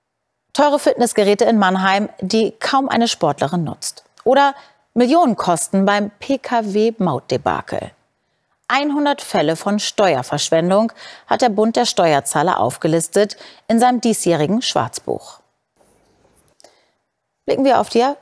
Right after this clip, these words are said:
Frankfurter Buchmesse. Sie steht für freien Meinungsaustausch,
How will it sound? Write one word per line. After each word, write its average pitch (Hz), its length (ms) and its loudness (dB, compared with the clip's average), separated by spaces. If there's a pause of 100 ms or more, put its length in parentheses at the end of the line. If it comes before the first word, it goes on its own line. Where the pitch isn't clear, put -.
Frankfurter 180 480 -2
Buchmesse. - 640 -4 (260)
Sie 302 260 4
steht 247 420 -2
für 233 320 -2
freien 196 440 -2
Meinungsaustausch, 160 960 0